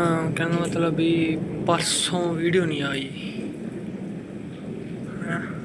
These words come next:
ਤਾਂ ਨਹੀਂ ਆਈ ਮੇਰੇ ਵੀਰੋ, ਮੀਂਹ ਨਹੀਂ ਹਟਿਆ ਦੇਖੋ ਪਰਸੋਂ। ਤੇ ਬਾਕੀ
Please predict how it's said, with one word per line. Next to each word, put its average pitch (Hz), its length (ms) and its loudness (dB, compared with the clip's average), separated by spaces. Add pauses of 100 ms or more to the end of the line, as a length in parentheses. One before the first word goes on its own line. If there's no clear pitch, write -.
(1400)
ਤਾਂ 170 220 0
ਨਹੀਂ 170 160 -2
ਆਈ 160 160 -2
ਮੇਰੇ 160 240 -2
ਵੀਰੋ, 160 300 0
ਮੀਂਹ 160 300 2
ਨਹੀਂ 175 120 6
ਹਟਿਆ 147 340 4 (420)
ਦੇਖੋ - 280 -6 (200)
ਪਰਸੋਂ। - 340 -2 (1040)
ਤੇ - 80 -10 (1600)
ਬਾਕੀ 160 580 -6